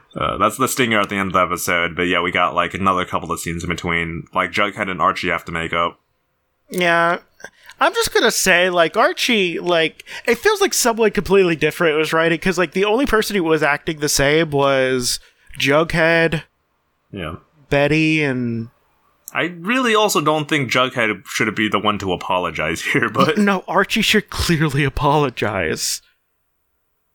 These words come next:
Speaker 1: Uh, but they make up 'cause Archie says, uh, quietly,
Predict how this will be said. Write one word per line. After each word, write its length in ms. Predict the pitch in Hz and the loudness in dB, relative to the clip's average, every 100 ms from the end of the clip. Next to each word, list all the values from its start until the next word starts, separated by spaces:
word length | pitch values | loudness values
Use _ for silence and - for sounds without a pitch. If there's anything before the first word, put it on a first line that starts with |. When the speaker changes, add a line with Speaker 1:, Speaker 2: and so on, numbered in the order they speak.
| _ _ _ _ _ _ _ _ _ _ | _ _ _ _ _ _ _ _ _ _
Speaker 1:
Uh, 160 | - 85 | -14 -8
but 120 | 90 | -4
they 120 | 104 | -2
make 260 | 107 92 80 | 0 0 0
up 240 | 85 85 | -2 -2
'cause 280 | - 90 82 | -4 -6 -4
Archie 340 | - 98 87 92 | -2 -2 0 -6
says, 460 | - 85 80 - - | -4 -4 -4 -8 -4
uh, 420 | 90 85 80 - - _ _ | -2 -2 -2 -8 -12 _ _
quietly, 520 | - 104 90 57 87 | -6 0 0 0 -10